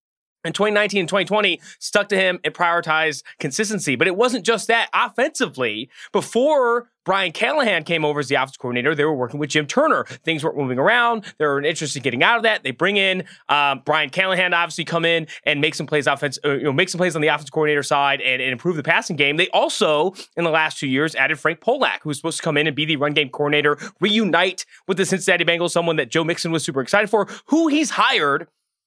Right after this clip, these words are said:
are great. Brian Callahan is getting some head coaching interviews. Lou Anarumo isn't for whatever reason, but everyone knows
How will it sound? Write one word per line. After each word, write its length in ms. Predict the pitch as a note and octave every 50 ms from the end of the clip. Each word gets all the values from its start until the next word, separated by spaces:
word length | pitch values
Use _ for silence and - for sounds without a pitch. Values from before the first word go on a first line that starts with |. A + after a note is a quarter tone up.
| _ _ _ -
are 120 | A3 G3
great. 360 | B2 C#3 G3 G#3 D#3 A#2+ -
Brian 200 | - F3 F#3+ G3+
Callahan 380 | G3 G#3+ G3 F#3 F#3+ F#3+ F#3+ F3+
is 120 | E3+ C#3
getting 160 | F#3 F#3+ F#3
some 140 | E3+ - D#3+
head 160 | E3 F3+ F3
coaching 280 | - F#3+ F3+ F3 - F3+
interviews. 380 | E3+ E3+ D#3+ E3+ E3+ D#3+ - -
Lou 180 | D#3 E3 G3+ G#3+
Anarumo 380 | G#3 F#3 F#3+ G3+ G3 F3 D3
isn't 260 | D3 E3+ D#3+ G3 F#3
for 100 | - D#3+
whatever 240 | C#3+ C#3+ D#3+ F3 F3
reason, 260 | F3+ F#3+ G3 E3 F3+
but 100 | D#3 D#3+ -
everyone 340 | D#3+ F#3+ G3 G3+ F#3 F3+ D#3+
knows 320 | D#3 D#3 E3 E3+ F3 E3